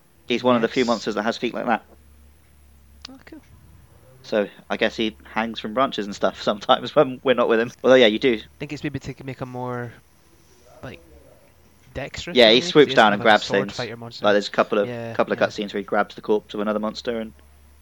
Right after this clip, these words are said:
Speaker 1: chucks it about.
Speaker 2: Or he grabs you, I suppose, with that, uh, with
Speaker 1: Yeah.
Speaker 2: that pin attack we're talking about.
Speaker 1: Yeah, I think calling him a sword fighter is very accurate.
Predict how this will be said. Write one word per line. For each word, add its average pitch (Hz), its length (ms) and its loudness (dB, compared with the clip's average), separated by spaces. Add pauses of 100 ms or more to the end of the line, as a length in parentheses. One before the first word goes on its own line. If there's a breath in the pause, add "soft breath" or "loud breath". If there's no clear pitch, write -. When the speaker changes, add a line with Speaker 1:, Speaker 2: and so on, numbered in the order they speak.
Speaker 1:
chucks - 260 -12
it - 40 -10
about. 113 320 -4 (1080)
Speaker 2:
Or 143 80 -6
he 131 60 -8
grabs 117 280 -12
you, 139 80 -8
I - 20 -8
suppose, 123 340 -16
with 117 120 -20
that, 117 200 -16
uh, 113 280 -18
with 104 100 -12
Speaker 1:
Yeah. - 200 -6
Speaker 2:
that - 100 -20 (200)
pin 123 140 -16
attack 123 220 -16
we're 117 120 -16
talking 120 280 -16
about. 120 120 -8
Speaker 1:
Yeah, 123 120 8
I - 20 8
think 151 240 0
calling 113 220 2
him 104 80 0
a 98 40 -2
sword 104 220 0
fighter 92 240 0
is 98 140 0
very 92 200 0
accurate. 92 400 -4